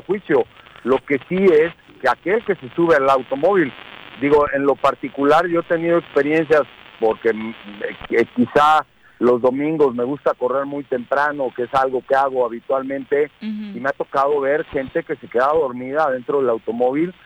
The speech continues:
Speaker 2: Ujú.
Speaker 1: y con el automóvil prendido en una orilla, y eso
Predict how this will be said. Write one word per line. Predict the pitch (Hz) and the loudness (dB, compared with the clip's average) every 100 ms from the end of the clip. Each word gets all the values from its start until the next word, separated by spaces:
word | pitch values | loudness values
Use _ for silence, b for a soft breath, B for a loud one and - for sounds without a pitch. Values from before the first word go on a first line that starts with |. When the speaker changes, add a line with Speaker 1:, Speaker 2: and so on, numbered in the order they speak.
| - | -16
Speaker 2:
Ujú. | 190 185 170 | -14 -12 -10
Speaker 1:
y | |
con | - 127 | -4 0
el | 120 | 2
automóvil | 120 120 120 135 170 | 0 -2 -4 -2 -2
prendido | 180 131 120 127 151 165 | -4 -4 -4 -4 0 0
en | 135 | -2
una | 143 147 | -6 -4
orilla, | 127 143 220 233 165 139 123 | -4 -6 -4 -2 0 -4 -10
y | 117 127 | -10 -8
eso | 139 208 | -6 -4